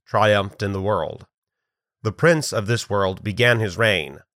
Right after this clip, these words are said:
The world rejected its God and king. Yet God did not reject the world.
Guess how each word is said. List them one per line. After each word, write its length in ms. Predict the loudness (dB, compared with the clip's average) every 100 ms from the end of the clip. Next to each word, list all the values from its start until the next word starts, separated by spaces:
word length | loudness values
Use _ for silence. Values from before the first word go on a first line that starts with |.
| _ _ _ _
The 60 | -4
world 420 | 2 4 4 4
rejected 560 | -2 0 0 0 -4 -6
its 180 | -6
God 340 | 0 4 4 4
and 180 | 0 -4
king. 440 | -4 -4 -6 -16 _ _ _ _ _ _
Yet 300 | -2 -2 -2 _ -2
God 280 | 2 4 2
did 120 | 0
not 240 | 2 2
reject 380 | -2 -4 -4 -4
the 60 | -6
world. 480 | -4 -4 -6 -10